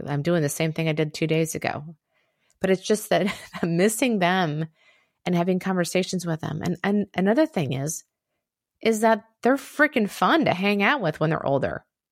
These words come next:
That sucks. You get 'em sent off, and then you wanna hang out with them more because they're really freaking cool. They're no longer giving you attitude. They're no longer, you know, you know, talking back. Man, that's another thing that's kind of, it's cool,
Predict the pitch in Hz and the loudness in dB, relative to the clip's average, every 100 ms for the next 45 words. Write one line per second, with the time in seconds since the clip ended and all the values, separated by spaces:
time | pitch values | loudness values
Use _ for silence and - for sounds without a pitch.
0 | _ _ _ _ _ - 247 - - - | _ _ _ _ _ 0 2 2 0 2
1 | 185 - - - _ _ _ _ _ - | 0 -2 -10 -12 _ _ _ _ _ -4
2 | 185 214 254 - 214 208 247 214 220 - | 2 4 4 2 0 2 2 2 2 -4
3 | - _ _ _ 196 226 247 247 240 220 | -20 _ _ _ 2 4 6 4 4 4
4 | 220 247 311 202 170 180 220 233 214 214 | 2 2 0 0 2 2 2 2 4 4
5 | 233 226 254 - 202 254 330 - - _ | 2 2 0 0 0 2 2 0 -4 _
6 | _ _ _ _ _ _ 214 220 226 226 | _ _ _ _ _ _ 2 4 6 4
7 | 233 220 208 208 196 240 277 - 131 143 | 4 2 2 2 4 2 0 0 0 2
8 | 180 196 208 214 202 190 202 185 190 220 | 2 2 2 4 4 4 2 2 2 -2
9 | - - 185 175 165 196 196 196 220 214 | -8 -8 0 2 2 2 2 4 4 2
10 | 165 _ _ 214 214 135 - - 170 208 | -2 _ _ -2 0 -2 -6 -8 -2 -2
11 | 220 175 147 139 147 143 131 - - 147 | 0 -2 -2 -2 -4 -4 -4 -8 -6 -4
12 | 135 139 - - 165 - 247 175 180 - | -4 -6 -12 -8 -6 4 6 6 4 -2